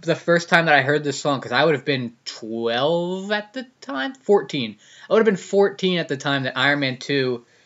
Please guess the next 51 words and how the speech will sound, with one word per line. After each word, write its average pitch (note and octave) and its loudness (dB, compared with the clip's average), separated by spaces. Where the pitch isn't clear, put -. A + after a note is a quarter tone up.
or C#3 2
at, C3 0
that C3+ 2
I B2 2
saw C#3+ 4
Iron A#2+ 0
Man A2+ -4
two, B2 -4
I G#2+ -4
think. A2 -10
So A#2 0
that's D#3 2
probably F3+ 8
the F3 0
first F3 -2
time E3+ 0
I D#3+ 2
heard D#3+ 2
this D#3 -4
song. D3+ 0
The E3+ 0
vocals A#3 6
were E3 0
what D#3 0
really E3 2
stuck D#3+ 0
out C#3+ 6
to C#3+ -6
me C3+ -4
in B2 -4
this A#2+ -6
song. A#2 -2
I C3+ -10
thought C3+ -4
they C#3 2
were C3+ 0
really D3+ 0
unique, D3 -4
especially D#3+ -2
the D3 0
second E3 0
half D3+ 2
of D3 -6
the C3+ -4
chorus, D3 0
"Shoot F3 -2
to F3 -2
thrill, D3 2
play D3+ 0
to D#3 2
kill. C#3 -2